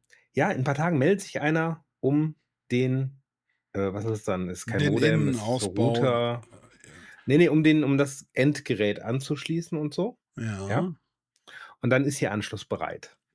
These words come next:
Speaker 1: Das war jetzt vor zwei Wochen.
Speaker 2: Hm, ja, das
Speaker 1: Ich
Speaker 2: dauert
Speaker 1: glaub,
Speaker 2: aber.
Speaker 1: die haben mich wieder vergessen.
Speaker 2: Hm.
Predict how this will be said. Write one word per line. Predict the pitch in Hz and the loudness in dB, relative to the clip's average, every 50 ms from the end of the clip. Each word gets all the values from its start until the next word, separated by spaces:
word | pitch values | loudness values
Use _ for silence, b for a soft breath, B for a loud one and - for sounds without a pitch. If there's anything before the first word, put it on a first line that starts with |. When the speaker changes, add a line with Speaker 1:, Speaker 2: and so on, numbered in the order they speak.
| _ _ | _ _
Speaker 1:
Das | - 92 - | -18 -8 -4
war | 104 92 | -2 0
jetzt | 104 107 - | 0 -2 -2
vor | - 120 110 | -4 -6 -6
zwei | - - 104 98 101 | -4 -4 -4 -4 -4
Wochen. | 92 90 - - 78 - _ _ _ | -4 -6 -8 -10 -14 -18 _ _ _
Speaker 2:
Hm, | 208 247 339 269 139 123 B B B - _ - | -2 -2 -2 -2 -6 -6 B B B -20 _ -6
ja, | 127 123 | -4 -4
das | 139 151 | -4 -4
Speaker 1:
Ich | - | -4
Speaker 2:
dauert | - 160 127 | -4 -2 0
Speaker 1:
glaub, | 110 87 90 | 0 0 -2
Speaker 2:
aber. | 110 - | -2 -4
Speaker 1:
die | - 104 | -4 -6
haben | - 95 | -4 -2
mich | 95 107 117 - - | -2 -4 -4 -4 -2
wieder | 117 123 127 | -2 -2 0
vergessen. | 135 156 139 113 90 87 - - 85 82 98 - - | 0 0 0 0 -2 -2 -4 -8 -10 -14 -14 -12 -8
Speaker 2:
Hm. | 302 - - - 107 | -6 -6 -6 -6 -8